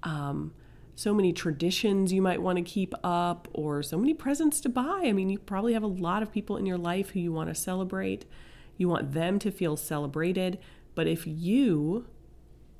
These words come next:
are starting to feel overwhelmed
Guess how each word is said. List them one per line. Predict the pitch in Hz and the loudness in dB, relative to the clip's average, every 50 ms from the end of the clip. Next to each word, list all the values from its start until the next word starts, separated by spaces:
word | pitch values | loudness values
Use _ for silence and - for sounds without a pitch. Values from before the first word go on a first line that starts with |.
| - - - - - - - - | -20 -20 -20 -20 -20 -20 -10 -8
are | 160 | -6
starting | 165 - - 170 170 180 185 190 | -6 -4 -2 -2 0 2 0 0
to | 185 196 | 0 -2
feel | - - 170 165 151 - | -2 0 0 0 0 0
overwhelmed | - 151 147 156 151 143 143 147 165 180 190 190 190 190 185 185 180 | -2 -4 -2 -2 -2 -2 -2 -2 -2 -2 0 0 0 0 -2 -2 -4